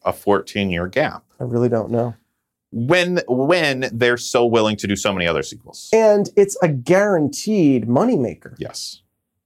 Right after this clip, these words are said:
Speaker 1: Because you have the new generation of people who wanna see it.
Speaker 2: Yep.
Speaker 1: Who have been born after the first one came out.
Speaker 2: Right.
Speaker 1: And then you have us. And this is one that I don't even put us in a small group.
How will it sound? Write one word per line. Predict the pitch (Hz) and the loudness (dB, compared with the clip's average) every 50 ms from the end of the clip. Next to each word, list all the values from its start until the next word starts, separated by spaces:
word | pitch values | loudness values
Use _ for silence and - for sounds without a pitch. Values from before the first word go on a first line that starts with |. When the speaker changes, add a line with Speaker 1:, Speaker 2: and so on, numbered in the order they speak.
| _ _ _ _ _ _ _ _ _ - | _ _ _ _ _ _ _ _ _ -8
Speaker 1:
Because | 98 90 - 98 90 - | -4 -2 -2 -2 -2 -2
you | 95 92 | -4 -4
have | 90 - 92 87 87 85 82 | -2 0 0 2 0 0 -2
the | 85 85 87 | -4 -4 -2
new | 90 95 98 | -2 -2 -2
generation | 95 107 104 107 107 107 104 104 - - 110 113 113 110 - | 0 0 0 0 0 0 0 -2 -4 -8 -10 -10 -8 -6 -6
of | 101 - | -6 -6
people | - 95 - 104 104 | -8 -8 -6 -4 -2
who | 101 | -2
wanna | 95 98 98 98 | -2 -2 -2 -2
see | - - 80 | -4 -6 -6
it. | 71 64 - - _ _ _ _ - | -8 -8 -10 -12 _ _ _ _ -2
Speaker 2:
Yep. | 117 139 196 202 - _ _ _ _ _ _ _ _ - | 0 0 0 -2 -8 _ _ _ _ _ _ _ _ 0
Speaker 1:
Who | 117 107 | 0 2
have | 110 104 104 | 0 0 0
been | 110 110 101 | -2 -2 -2
born | 95 107 117 113 113 110 107 - _ _ _ _ _ _ _ _ - | 0 2 2 2 0 -2 -4 -10 _ _ _ _ _ _ _ _ -4
after | - 202 214 - - - - 151 143 | -4 -4 -4 -4 -4 -2 0 0 2
the | 143 135 | 0 0
first | - 147 143 143 - - | 2 0 0 0 0 -2
one | 117 117 | -2 -2
came | 117 117 104 104 101 | -2 -2 -2 0 0
out. | 90 71 71 - - | -2 -4 -4 -2 0
Speaker 2:
Right. | - - 302 - - 240 - _ _ - | 2 4 4 4 2 -2 -6 _ _ -6
Speaker 1:
And | 143 | -2
then | 170 185 | 0 2
you | 185 | 2
have | 196 190 190 | 2 2 2
us. | 240 - - - - - - - _ _ _ _ - _ _ _ _ | 2 2 0 -2 -6 -8 -8 -12 _ _ _ _ -20 _ _ _ _
And | - 156 165 165 160 151 - - _ _ - | -2 0 0 0 -2 -4 -6 -8 _ _ -4
this | 135 131 151 208 247 - - | 0 2 2 2 2 2 0
is | 254 226 151 135 | 0 0 0 0
one | 120 117 107 104 107 120 156 160 - | 0 0 2 2 2 0 -2 -4 -2
that | 131 151 151 - 147 | 0 2 2 2 2
I | 143 156 | 2 2
don't | 180 180 165 | 2 2 0
even | 151 147 147 143 | -2 -4 -6 -4
put | 139 - 151 123 | -2 0 2 2
us | 113 113 - | 2 0 0
in | 123 120 | -2 -4
a | 120 | -4
small | - - - 110 104 107 110 | -4 -6 -2 0 0 0 2
group. | 104 110 147 214 - - - | 0 0 0 0 -2 -4 -8